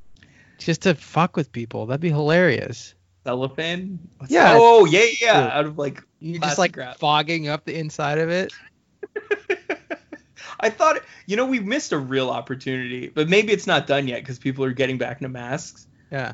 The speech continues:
Speaker 2: Um, 'cause I had had an idea within, like, the first couple weeks of, like, going out in, like, a Jason mask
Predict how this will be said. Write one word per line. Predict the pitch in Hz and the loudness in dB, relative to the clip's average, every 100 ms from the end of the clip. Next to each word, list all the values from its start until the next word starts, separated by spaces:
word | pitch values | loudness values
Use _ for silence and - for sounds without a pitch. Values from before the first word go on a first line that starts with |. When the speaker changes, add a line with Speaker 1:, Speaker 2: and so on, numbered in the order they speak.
| - | -2
Speaker 2:
Um, | 127 123 120 123 - _ _ _ _ _ | 0 0 -2 -6 -16 _ _ _ _ _
'cause | - 139 | -2 2
I | 165 | 4
had | 214 - | 2 0
had | - 151 | -4 -4
an | 143 | -2
idea | 131 123 135 139 | -6 -4 -2 -2
within, | 131 123 | -4 -6
like, | 120 | -10
the | 120 | -16
first | _ 151 151 | _ -8 -6
couple | - 123 120 | -8 -8 -8
weeks | 120 - - - - | -8 -10 -12 -18 -12
of, | 123 | -6
like, | 123 117 | -6 -4
going | 131 131 131 | 0 0 2
out | 123 120 | -2 -2
in, | |
like, | 120 117 | -6 -8
a | |
Jason | 117 117 117 - 120 | -10 -8 -8 -8 -8
mask | 117 117 113 - - | -8 -8 -8 -10 -18